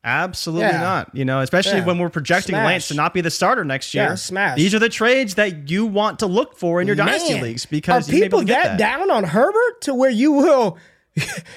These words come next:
Speaker 2: you'll give him up for Trey Lance and Christian Watson? This has gotta be, uh, this, this has gotta be, um,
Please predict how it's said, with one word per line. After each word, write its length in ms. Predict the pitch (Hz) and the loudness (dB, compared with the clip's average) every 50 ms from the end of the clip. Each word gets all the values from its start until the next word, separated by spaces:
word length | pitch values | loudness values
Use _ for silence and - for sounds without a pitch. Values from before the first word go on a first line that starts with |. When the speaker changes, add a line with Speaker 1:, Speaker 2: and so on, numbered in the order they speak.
| - - _ | -20 -10 _
Speaker 2:
you'll 240 | - 185 285 349 285 | 0 2 2 2 2
give 260 | 180 147 233 277 311 320 | 2 2 0 0 0 0
him 200 | 339 339 311 320 | 0 2 2 2
up 160 | 320 294 - | 2 0 0
for 140 | - 254 226 | 0 0 0
Trey 380 | - - 277 277 285 311 320 | 0 0 2 2 2 4 2
Lance 480 | 294 285 294 302 311 320 320 320 - - | 2 2 4 4 4 2 2 0 -2 -2
and 140 | 240 214 175 | -4 -4 -2
Christian 420 | - 269 285 302 - - 285 262 | 0 0 0 0 0 -2 0 2
Watson? 420 | 262 277 302 330 330 - 349 349 339 - - - - _ - | 2 2 2 2 0 -2 -6 -8 -8 -10 -16 -20 -12 _ -2
This 180 | 190 311 339 | 0 0 0
has 120 | - 277 202 | -2 -4 -2
gotta 260 | 185 247 262 262 254 | 0 2 2 2 2
be, 300 | 214 185 226 226 226 220 | 0 0 0 0 2 2
uh, 400 | 214 214 202 196 196 196 190 180 165 - - _ _ _ _ _ | 2 4 4 4 4 4 4 2 -2 -6 -16 _ _ _ _ _
this, 360 | - - 214 233 262 240 226 - | -6 -2 0 0 0 0 -2 -4
this 240 | - 208 240 - - | -2 -2 -2 -2 -2
has 120 | 269 202 | -4 -2
gotta 300 | 165 220 233 233 220 220 | 0 2 2 2 2 0
be, 320 | 180 165 196 196 190 185 180 | -2 -2 0 2 2 2 2
um, 640 | 175 165 160 156 156 151 151 147 143 139 139 139 | 2 2 2 2 2 2 2 0 0 -2 -6 -12